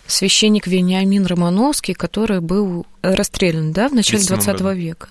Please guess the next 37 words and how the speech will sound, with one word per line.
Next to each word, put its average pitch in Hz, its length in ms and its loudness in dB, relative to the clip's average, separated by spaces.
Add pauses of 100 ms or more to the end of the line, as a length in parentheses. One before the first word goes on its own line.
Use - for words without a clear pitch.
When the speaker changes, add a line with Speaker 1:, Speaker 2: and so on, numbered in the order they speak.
(140)
Speaker 2:
В - 60 -20
Speaker 1:
Да, 202 60 -2
Speaker 2:
тридцать 190 160 -2
седьмом 113 120 -2
Speaker 1:
в 104 60 -2
Speaker 2:
году, 101 60 0
Speaker 1:
тридцать 101 140 2
седьмом 196 200 2
Speaker 2:
когда 123 180 2
Speaker 1:
году. - 100 -4
Speaker 2:
поднимали, 101 340 0 (200)
он 107 140 0
был 95 100 -2
сначала - 340 -6
сослан 175 540 0
там, 165 280 -2 (200)
три - 140 -2
года 98 240 -2
пробыл 92 300 -4
в - 60 -10
ссылке, 170 680 -2 (340)
на 98 80 -2
допросах 110 480 -2
его 104 120 0
так 101 160 -4
сильно 104 300 -2
били, 107 420 -4
э, 98 540 -6
каменной 101 380 -2
плитой 104 340 -4
по 131 140 -6
голове, 101 280 0
что 107 200 -6
он 117 80 -2
ослеп - 360 -6 (300)
почти - 260 -10
полностью. 92 520 -10